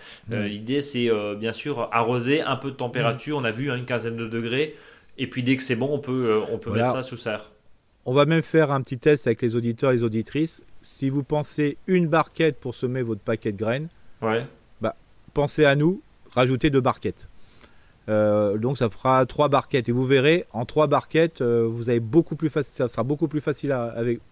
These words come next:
Speaker 2: à y arriver que de semer dans tout une barquette parce qu'il n'y aura pas assez de place.
Speaker 1: Bon.
Speaker 2: C'est ça qui est f-, important. Semer, mais très, très, très clair.
Speaker 1: Donc là, je suis en train de me rendre compte que j'ai, j'ai mal fait, comme quoi on apprend tous les jours, hein, et à tout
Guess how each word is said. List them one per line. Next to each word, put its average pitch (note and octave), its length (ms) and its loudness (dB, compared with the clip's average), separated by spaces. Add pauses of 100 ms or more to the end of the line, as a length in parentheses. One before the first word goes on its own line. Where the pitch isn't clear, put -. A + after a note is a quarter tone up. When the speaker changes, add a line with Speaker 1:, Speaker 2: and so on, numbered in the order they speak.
(140)
Speaker 2:
à A2+ 160 -2
y A#2 240 -2
arriver A#2+ 340 0 (400)
que - 80 -4
de A2+ 60 -8
semer C3 220 0
dans C3 120 2
tout C#3 120 0
une C3+ 100 0
barquette B2 300 2
parce A#2 160 -2
qu'il C3 100 -2
n'y B2 60 2
aura G#2+ 120 0
pas C#3+ 180 0
assez B2+ 200 -4
de G#2+ 60 -8
place. - 340 -14 (160)
Speaker 1:
Bon. F2+ 240 0
Speaker 2:
C'est D#3+ 60 6
ça C#3 180 2
qui A2 300 -2
est - 20 -2
f-, - 200 -10
important. G2+ 360 -8
Semer, E3+ 400 2
mais D3 220 -2
très, - 260 -6
très, - 180 -4
très - 200 -10
clair. - 180 -16 (240)
Speaker 1:
Donc G#2+ 180 -4
là, A2+ 100 4
je A2 40 -2
suis B2 80 2
en A2 60 2
train A2+ 140 0
de A2 40 0
me G#2+ 60 2
rendre G#2 260 4
compte B2 300 -4
que G2 680 0
j'ai, G#2+ 160 -4
j'ai A2 160 0
mal A2 220 2
fait, C3+ 220 -4
comme A2 160 -4
quoi C3 140 -4
on A2+ 180 -2
apprend G#2 260 0
tous - 140 -10
les A2 120 0
jours, A#2 320 -2
hein, C#3 260 -4
et A#2+ 120 0
à A#2+ 80 4
tout A2+ 180 -8